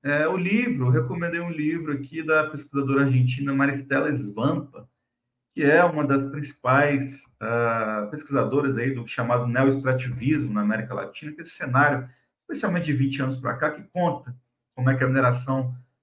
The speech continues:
foi se transformando, seja em governos de direita, governo de esquerda, como é que as resistências também foram se organizando, a financiarização da mineração foi se expandindo, é,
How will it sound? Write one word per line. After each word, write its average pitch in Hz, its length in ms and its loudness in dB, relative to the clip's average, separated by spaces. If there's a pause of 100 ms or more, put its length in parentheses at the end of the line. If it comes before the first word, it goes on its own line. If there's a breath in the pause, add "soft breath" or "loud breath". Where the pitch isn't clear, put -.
(120)
foi 131 120 2
se - 160 -4
transformando, 127 760 2
seja 143 280 0
em 131 60 -2
governos 127 560 2
de 110 160 -4
direita, 113 580 0
governo 107 320 -6
de 104 100 -12
esquerda, 135 560 0
como 120 200 -2
é 139 120 0
que 143 380 -6 (300 loud breath)
as 127 240 4
resistências 143 760 4
também 135 320 2
foram 139 160 0
se 135 140 -2
organizando, 123 800 2
a 120 100 0
financiarização 147 1160 -2 (340 soft breath)
da 120 120 2
mineração 120 560 0
foi 123 100 -4
se - 120 -6
expandindo, 120 920 -4 (520)
é, 117 600 2